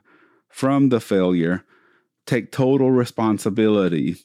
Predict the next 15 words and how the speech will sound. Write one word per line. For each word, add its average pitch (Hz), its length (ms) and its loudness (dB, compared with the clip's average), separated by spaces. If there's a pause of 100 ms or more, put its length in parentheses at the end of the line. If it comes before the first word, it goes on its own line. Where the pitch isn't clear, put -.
(520)
analyze 127 640 0
and 110 220 2
realize 110 720 0
what 107 140 -4
you 107 140 -2
can 110 200 2
do 113 160 2
different, 95 760 -2 (280)
analyze 127 640 0
and 107 200 4
realize 110 520 0
how 110 100 -8
you 110 220 0
can 110 220 2
improve, 104 720 2